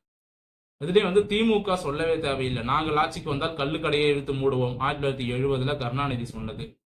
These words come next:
அதற்கு பிறகு தொண்ணூறுகள் காலகட்டத்துல, "நாங்கள் ஆட்சிக்கு வந்தால் டாஸ்மாக் கடையை மூடுவோம்" அப்படின்னாரு ஸ்டாலின். யாரு இவங்க கொண்டு வந்த டாஸ்மாக் கடையை இவங்களே மூடுவாங்களாம். இப்ப மறுபடியும் ரெண்டாயிரத்தி இருபத்தி ஒண்ணு இருபத்தி மூணுல என்ன சொல்றாங்க, ரெண்டாயிரத்தி இருபத்தி ஒண்ணுல என்ன சொன்னாங்க எதிர்க்கட்சியா இருந்து எலெக்ஷன் டைம்ல,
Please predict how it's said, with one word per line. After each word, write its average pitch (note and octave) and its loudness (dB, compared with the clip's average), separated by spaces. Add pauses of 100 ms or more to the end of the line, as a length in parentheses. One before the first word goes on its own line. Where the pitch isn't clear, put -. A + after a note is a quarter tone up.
அதற்கு F3+ 2
பிறகு C#3+ 0 (640)
தொண்ணூறுகள் F#3+ 6
காலகட்டத்துல, D3 0
"நாங்கள் D3 0
ஆட்சிக்கு D3+ 0
வந்தால் D3 -2
டாஸ்மாக் C#3+ -2
கடையை B2+ -2
மூடுவோம்" A#2+ -2
அப்படின்னாரு A#2 -4
ஸ்டாலின். B2 -4
யாரு C#3 -2
இவங்க D3+ -4
கொண்டு D#3 -2
வந்த E3 0
டாஸ்மாக் D3 -2
கடையை D3+ 2
இவங்களே D3+ 0
மூடுவாங்களாம். A2+ -6 (480)
இப்ப G#3+ 2
மறுபடியும் A3 6
ரெண்டாயிரத்தி F#3 2
இருபத்தி E3+ -2
ஒண்ணு D#3 -2
இருபத்தி D3+ -2
மூணுல C3+ -4
என்ன F3 0
சொல்றாங்க, E3 2 (520)
ரெண்டாயிரத்தி F3 0
இருபத்தி F#3+ 4
ஒண்ணுல E3+ -2
என்ன D#3+ 0
சொன்னாங்க D#3+ -4
எதிர்க்கட்சியா D#3+ -2
இருந்து C#3+ -2
எலெக்ஷன் D3 -4
டைம்ல, C#3 -2